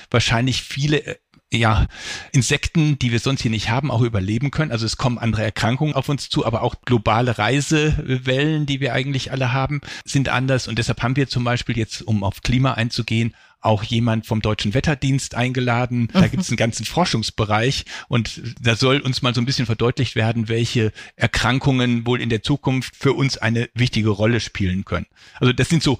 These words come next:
Speaker 1: zwei Aspekte, die ich jetzt ganz wichtig fand und auch ein, einfach nur ein Kongress. Also während meiner geplanten Präsidentschaft bei der U I G, das war ja dann nur virtuell, habe ich dann mal vorgeschlagen, wir könnten auch mal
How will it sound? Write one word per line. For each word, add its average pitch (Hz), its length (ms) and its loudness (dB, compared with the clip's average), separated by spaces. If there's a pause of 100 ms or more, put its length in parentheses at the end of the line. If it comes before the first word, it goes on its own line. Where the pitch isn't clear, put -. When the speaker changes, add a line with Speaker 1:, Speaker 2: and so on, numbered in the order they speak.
(140)
Speaker 1:
zwei 123 380 0
Aspekte, 135 480 -2
die 117 160 0
ich 127 80 -2
jetzt - 160 -2
ganz 113 200 0
wichtig 151 300 -2
fand 120 160 0
und 120 140 -4
auch 123 140 -2
ein, 113 180 -2 (140)
einfach 135 260 2
nur 131 120 4
ein 113 120 0
Kongress. 113 560 0
Also 110 240 0
während 117 320 0
meiner 113 500 0 (200)
geplanten 139 500 0
Präsidentschaft 127 580 0
bei 117 140 2
der 127 100 2
U 117 80 2
I 113 60 2
G, 123 180 0
das 147 180 0
war 110 100 0
ja 113 80 0
dann 113 160 0
nur 113 180 -2
virtuell, 117 560 0 (240)
habe 123 200 -2
ich 131 120 -2
dann 117 180 0
mal 120 140 0
vorgeschlagen, 120 760 0
wir 120 120 0
könnten 123 400 -2
auch - 240 -2
mal 113 360 0